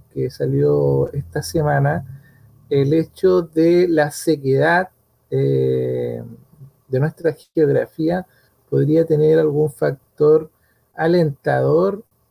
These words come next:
de el contagio a nivel covid. Eh, y por otra parte, también con, con una nueva variante, que es la variante Delta,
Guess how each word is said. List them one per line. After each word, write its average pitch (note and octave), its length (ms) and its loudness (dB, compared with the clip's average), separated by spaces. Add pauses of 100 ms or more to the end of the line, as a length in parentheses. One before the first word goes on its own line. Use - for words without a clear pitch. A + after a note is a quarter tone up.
(120)
de D#3+ 840 0
el C#3+ 420 -4
contagio B2+ 840 -4
a C3 80 -6
nivel B2+ 580 -4 (400)
covid. D#3+ 280 2 (840)
Eh, C#3+ 600 2
y D#3 100 -2
por D3 160 2
otra G#3+ 240 2
parte, G#3 480 0
también G3 480 -2
con, E3+ 960 -2 (460)
con C#3+ 320 -2
una F3+ 240 0
nueva F#3 280 2
variante, F3 640 0
que C#3+ 60 -8
es C#3+ 80 -6
la C#3 100 2
variante C#3+ 580 -2
Delta, D3+ 800 -2